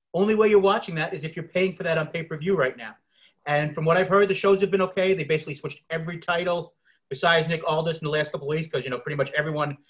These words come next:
there is either under contract or slightly not under contract, with Ziggy Dice and James Storm and Thunder Rose is under contract, but she's working other places and everything else. It's hard to keep an audience where people were used to not paying for the product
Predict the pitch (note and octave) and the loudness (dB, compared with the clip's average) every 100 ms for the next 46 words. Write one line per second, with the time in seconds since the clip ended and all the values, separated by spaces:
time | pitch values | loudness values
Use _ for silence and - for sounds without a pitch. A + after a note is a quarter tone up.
0 | _ D#3 D3+ C3+ - D3 C#3 - _ E3+ | _ 2 2 2 -4 -2 -2 -4 _ -2
1 | E3+ E3 E3+ E3 E3+ E3 D#3 - C3+ - | -2 -2 -4 -4 -2 -2 -2 -6 -8 -2
2 | D3+ D3 D3 D#3 C3+ B2 C3 B2 - B2+ | -2 0 0 0 -2 -4 -6 -6 -6 -6
3 | B2 - _ _ _ E3 D#3+ D3+ D3+ D3+ | -6 -12 _ _ _ -6 -4 2 2 2
4 | C#3+ C#3+ C3 C#3+ C#3+ C#3 D#3 D3 D3 D3 | -2 -6 -2 0 0 -2 -2 0 2 0
5 | C#3+ A#2+ A#2 - _ _ - D#3+ D#3+ D#3+ | 0 -4 -6 -8 _ _ -2 0 4 4
6 | D#3 C#3+ D#3+ D#3 D#3 D#3 D3+ D#3+ D3+ D3 | 4 0 0 0 0 -4 -2 0 0 -2
7 | C3+ B2+ C#3 C3+ B2 - G3 F#3 F3+ E3+ | -10 -2 -2 -2 -6 0 0 0 -2 -6
8 | E3 D#3 - A#2 _ _ _ _ E3 D#3+ | -4 -4 -6 -8 _ _ _ _ 0 2
9 | D3+ D3+ F3+ G#3+ D#3+ D#3 - - _ _ | 0 -2 0 2 2 0 -8 -20 _ _
10 | _ _ _ _ - E3 - G#3 G#3 - | _ _ _ _ -6 -4 0 2 0 -2
11 | G3 F#3 G3 F#3+ D3+ C#3+ - C#3+ E3 F3 | -6 0 2 2 -2 -6 -4 -4 -4 -6
12 | F3+ D#3 C#3+ C3+ F3 - E3+ - D3+ D3+ | -4 -4 -4 -4 -6 -4 -8 -8 -6 0
13 | E3+ - - F3+ E3 C#3 C#3 C#3+ C#3+ C#3+ | 0 -2 -6 -6 -6 -10 -2 0 0 -4